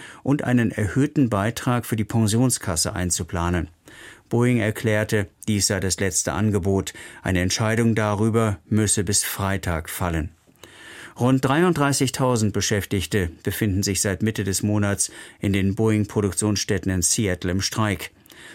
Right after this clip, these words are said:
Sie fordern vierzig Prozent mehr Lohn. Der Konzern ist finanziell angeschlagen. Boeing hatte in den vergangenen Jahren zahlreiche Sicherheitsprobleme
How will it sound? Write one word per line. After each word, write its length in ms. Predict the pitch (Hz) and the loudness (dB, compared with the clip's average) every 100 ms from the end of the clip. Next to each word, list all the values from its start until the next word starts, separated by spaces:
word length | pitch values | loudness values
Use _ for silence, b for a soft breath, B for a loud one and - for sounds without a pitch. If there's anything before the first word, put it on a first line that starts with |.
| B | B
Sie 260 | - 113 | 0 2
fordern 640 | 113 - 123 127 131 131 135 | 2 0 2 2 2 2 2
vierzig 540 | - 139 - 95 87 | 2 0 0 -2 -2
Prozent 440 | 92 82 90 78 92 | -4 -2 -2 -2 0
mehr 160 | 85 | 0
Lohn. 340 | 85 95 87 82 B B B B B B | 2 2 0 -4 B B B B B B
Der 80 | 101 | -2
Konzern 460 | 117 110 127 117 120 | 0 0 0 2 2
ist 180 | 110 - | 2 0
finanziell 460 | 110 104 110 104 | 0 2 0 -2
angeschlagen. 760 | 110 127 107 - 107 98 98 85 B B B - | 0 2 2 2 0 2 0 -2 B B B -2
Boeing 400 | 120 131 156 135 | 2 4 4 4
hatte 220 | 131 120 | 2 2
in 80 | 110 | 2
den 140 | 101 | 2
vergangenen 520 | 107 98 113 123 110 | 0 0 2 2 2
Jahren 460 | 101 98 104 107 101 | 2 0 0 0 0
zahlreiche 720 | - 123 117 92 95 87 90 | 0 2 0 0 -2 -2 0
Sicherheitsprobleme 1120 | 95 - 92 85 - - 92 92 95 95 92 | 0 0 0 0 -2 -4 -4 0 2 2 0